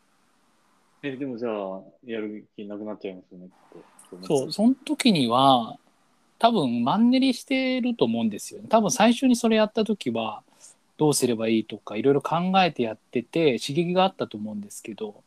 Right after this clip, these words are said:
Speaker 1: うん。
Speaker 2: <laughs> その刺激がもう毎日続いてると、もう不干渉みたいに慣れちゃってて、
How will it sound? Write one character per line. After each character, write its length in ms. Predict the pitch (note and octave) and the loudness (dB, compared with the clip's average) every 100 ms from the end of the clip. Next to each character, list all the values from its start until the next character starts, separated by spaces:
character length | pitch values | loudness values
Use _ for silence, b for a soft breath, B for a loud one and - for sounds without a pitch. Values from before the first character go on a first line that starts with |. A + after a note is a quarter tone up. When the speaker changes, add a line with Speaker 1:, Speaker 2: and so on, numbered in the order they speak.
| _ _ _ _ - | _ _ _ _ -20
Speaker 1:
う 40 | |
ん。 80 | - | -12
Speaker 2:
<laughs> 1160 | B3+ - - - - _ _ _ _ _ _ _ | -4 2 2 0 -12 _ _ _ _ _ _ _
そ 140 | E3+ | -2
の 100 | G3 | -2
刺 140 | G3+ | 0
激 180 | G3+ F#3+ | 0 0
が 120 | G3 | 0
も 100 | F3+ | 2
う 40 | C3+ | 2
毎 200 | D#3 F#3 | 2 2
日 200 | C3 - | -2 -6
続 240 | - A2+ | -6 -2
い 80 | A2+ | -2
て 120 | A#2+ | -2
る 100 | A2+ | -6
と、 300 | - A2 G#2 B B B B _ - | -6 -8 -8 B B B B _ -10
も 60 | |
う 40 | A2+ | -10
不 80 | |
干 260 | - F3 F3 | -2 0 0
渉 160 | F3+ F3 | -2 -2
み 140 | F3 | -2
た 100 | A#2+ | -2
い 40 | |
に 60 | G#2 | -2
慣 120 | B2 | -2
れ 120 | E3+ | -2
ち 120 | D3+ A#2 | -2 -6
ゃ 40 | |
っ 60 | - | -6
て 160 | - | -10
て、 400 | B2+ A#3+ G3+ G#2+ | -4 2 2 2